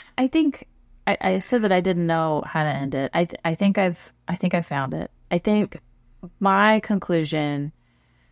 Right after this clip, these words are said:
um, for me is, you know, we're not saying the digital content is bad. We're not saying that physical content is better. We're, or at least I'm not.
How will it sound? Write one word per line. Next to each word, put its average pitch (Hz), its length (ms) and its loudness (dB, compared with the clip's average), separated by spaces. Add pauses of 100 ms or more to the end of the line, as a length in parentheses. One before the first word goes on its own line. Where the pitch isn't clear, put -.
(220)
um, 147 520 -2 (1080)
for 196 220 2
me 143 540 -2 (260)
is, 175 460 -4 (720)
you 196 100 2
know, 180 120 4
we're 196 140 2
not 208 360 2
saying 170 500 0 (1000)
the 170 80 -8
digital 160 340 2
content 160 400 -2
is 160 140 -2
bad. 139 240 2
We're 151 100 -4
not 156 240 0
saying 160 320 0
that 143 160 -2
physical 160 420 0
content 156 540 -2
is 143 420 -6 (240)
better. 135 480 0 (560)
We're, 185 260 2 (460)
or - 220 2
at 175 80 4
least 175 200 -2
I'm 143 160 2
not. 135 240 -2